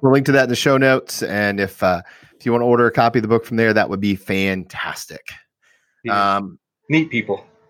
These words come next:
Speaker 1: Sounds like it. Sounds like it, man. Okay, last question. I always love to ask people, right?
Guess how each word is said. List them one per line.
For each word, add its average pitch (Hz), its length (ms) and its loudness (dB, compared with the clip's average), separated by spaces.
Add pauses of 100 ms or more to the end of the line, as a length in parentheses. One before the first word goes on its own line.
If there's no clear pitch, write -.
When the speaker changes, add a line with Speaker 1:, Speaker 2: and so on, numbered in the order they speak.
(200)
Speaker 1:
Sounds 175 480 -2
like 101 240 0
it. 82 240 -8
Sounds 170 300 0
like 101 200 0
it, 87 80 -6
man. 107 260 2
Okay, 165 280 2
last 147 260 0
question. 139 360 0
I - 20 4
always 127 180 4
love 139 140 2
to 143 80 2
ask 151 240 0
people, - 380 -8 (160)
right? 117 340 0